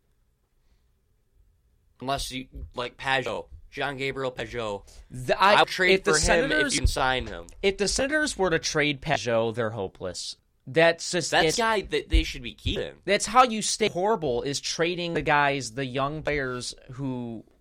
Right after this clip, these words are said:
Speaker 2: can actually stay there for a while and, and
Speaker 1: Pageau,
Speaker 2: play through
Speaker 1: he's
Speaker 2: guys.
Speaker 1: twenty-seven, and I bet he probably wants to stay there.
Speaker 2: Mm-hmm.
Speaker 1: They should be signing him. I think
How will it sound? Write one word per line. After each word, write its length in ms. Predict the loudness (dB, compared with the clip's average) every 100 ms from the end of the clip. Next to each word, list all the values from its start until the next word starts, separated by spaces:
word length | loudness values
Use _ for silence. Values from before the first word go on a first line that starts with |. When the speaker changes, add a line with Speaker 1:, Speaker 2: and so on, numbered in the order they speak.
| -8
Speaker 2:
can 220 | -4 -2
actually 440 | -2 -4 -8 -8
stay 280 | -8 -4 -2
there 100 | -2
for 180 | -4 -6
a 60 | -2
while 440 | -2 0 -2 -4
and, 260 | -6 -8 -6
and 220 | -6 -4
Speaker 1:
Pageau, 120 | -4
Speaker 2:
play 160 | -4 -6
through 140 | -8
Speaker 1:
he's 100 | -8
Speaker 2:
guys. 160 | -6 -4
Speaker 1:
twenty-seven, 600 | -4 -4 -6 -6 -6 -6
and 160 | -6 -6
I 80 | -4
bet 240 | -4 -6
he 120 | -8
probably 360 | -2 -2 0 -4
wants 160 | -8
to 60 | -10
stay 280 | -10 -8 -8
there. 300 | -8 -12 -16 -20
Speaker 2:
Mm-hmm. 200 | -18 -16 -18 -20 _ _ _ _ _ _
Speaker 1:
They 140 | -6 -4
should 200 | -4 -6
be 80 | -2
signing 320 | 0 0 -4
him. 160 | -8 -4
I 140 | -4
think 420 | -4 -8 -12 -20